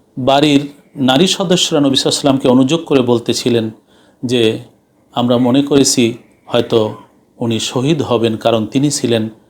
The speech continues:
একজন মুজাহিদ।" রাসূলুল্লাহ সাল্লাল্লাহু আলাইহি ওয়াসাল্লাম বললেন যে, "আল্লাহর রাস্তায় জিহাদে গিয়ে যারা শহীদ হয়,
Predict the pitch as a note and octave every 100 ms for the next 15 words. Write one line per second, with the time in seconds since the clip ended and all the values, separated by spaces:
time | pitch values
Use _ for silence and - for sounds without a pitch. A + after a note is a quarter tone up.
0 | _ _ A#2 F#2+ G#2+ G#2 C3+ G#2+ G2+ A#2+
1 | A#2+ - - _ _ _ _ _ - _
2 | _ - C#3+ - F#3 F#3 E3+ F3 D#3 D#3+
3 | E3+ E3 D#3+ D#3 E3 D3 C#3+ - C#3 C3
4 | B2+ B2+ B2 A#2+ C3 - _ _ _ B2
5 | - C3+ D3+ E3 D3+ C#3 - D3 B2+ C3+
6 | D3+ _ _ _ _ - B2+ C#3 D#3 F3
7 | F3 E3+ E3 D#3 C#3+ - C#3 D#3 B2 C3
8 | B2